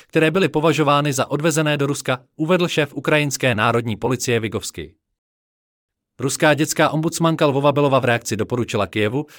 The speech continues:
aby se podíval po jiných zemích, a zdůraznil, že mnoho dětí údajně deportovaných do Ruské federace je doma se svými rodiči nebo v jiných státech.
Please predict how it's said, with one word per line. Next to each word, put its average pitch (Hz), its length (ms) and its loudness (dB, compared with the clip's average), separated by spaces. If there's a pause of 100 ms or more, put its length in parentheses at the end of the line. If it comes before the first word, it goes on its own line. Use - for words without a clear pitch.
(120)
aby 131 180 0
se 156 160 2
podíval 165 460 0
po 147 140 0
jiných 139 260 -2
zemích, 123 420 -4 (140)
a 110 140 -2
zdůraznil, 151 680 0
že 123 180 0
mnoho 135 260 0
dětí 127 320 -6
údajně 156 480 2
deportovaných 135 720 -2
do 117 120 0
Ruské 131 280 -2
federace 127 520 0
je 113 140 0
doma 127 200 0
se 123 140 -4
svými 120 320 -2
rodiči 123 380 -2
nebo 123 200 -2
v 95 60 -6
jiných 107 240 -2
státech. - 520 -4